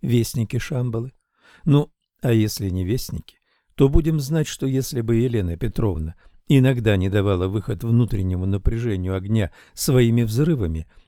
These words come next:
то при тех дисгармоничных условиях среды, в которых она пребывала среди европейцев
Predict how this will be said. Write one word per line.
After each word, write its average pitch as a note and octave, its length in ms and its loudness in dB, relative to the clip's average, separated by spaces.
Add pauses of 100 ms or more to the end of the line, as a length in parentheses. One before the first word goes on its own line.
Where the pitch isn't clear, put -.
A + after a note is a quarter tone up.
(100)
то D3 160 4
при D3 200 2
тех D#3+ 280 -2
дисгармоничных A2 1000 -2
условиях G2 520 -4
среды, G2 460 -6 (280)
в - 100 -16
которых A#2+ 440 0
она G#2 220 0
пребывала G2+ 540 -2
среди G2 420 -6
европейцев G2+ 680 -6